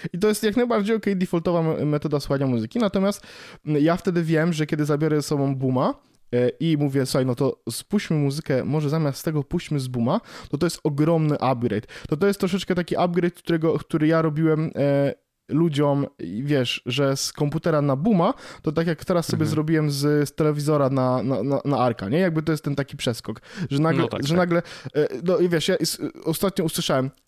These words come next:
Speaker 1: „Wow, ta piosenka ma takie instrumenty w środku”, a to było na Boomie, no nie? Am,
Speaker 2: Mhm.
Speaker 1: więc, więc wiesz, po prostu... No, tak, dobra, nieważne. E, dążę do tego, że, e, wydałem bardzo dużo pieniędzy na wspaniały zestaw.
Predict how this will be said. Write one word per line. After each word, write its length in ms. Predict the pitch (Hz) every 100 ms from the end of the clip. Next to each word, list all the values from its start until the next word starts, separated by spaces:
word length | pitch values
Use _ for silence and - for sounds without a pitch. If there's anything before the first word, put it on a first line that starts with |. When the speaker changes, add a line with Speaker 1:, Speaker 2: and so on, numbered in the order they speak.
| -
Speaker 1:
„Wow, 380 | 123 175 147
ta 160 | 131 131
piosenka 560 | 131 131 139 135 127 127 _ _ -
ma 200 | 127 127
takie 300 | - 127 131
instrumenty 720 | 123 131 - - 127 120 117
w 60 | 131
środku”, 440 | - 117 107 - -
a 80 | 127
to 120 | 156
było 180 | 156 156
na 100 | 127
Boomie, 340 | 123 147 123
no 80 | 95
nie? 180 | 101 139 - - - -
Am, 480 | 135 135 131 131 135
Speaker 2:
Mhm. 220 | 135 113 104
Speaker 1:
więc, 440 | 143 147 139 - -
więc 360 | 151 156 143
wiesz, 200 | - 135
po 80 | -
prostu... 420 | 143 160 - 156 147 - - _ _ _ _ _ _ - -
No, 120 | 104 - -
tak, 200 | 117 104
dobra, 200 | 123 151
nieważne. 340 | 185 131 104 - - - -
E, 380 | - 151 165 160
dążę 340 | 160 165 214 196
do 140 | 175
tego, 240 | 170 170 170
że, 340 | 160 151 151 147 147 143
e, 40 | 143
wydałem 420 | 147 165 160 151
bardzo 220 | 151 151
dużo 180 | 151 151
pieniędzy 320 | 156 156 156
na 100 | 151
wspaniały 560 | 143 - - 165 156 131
zestaw. 340 | 110 - -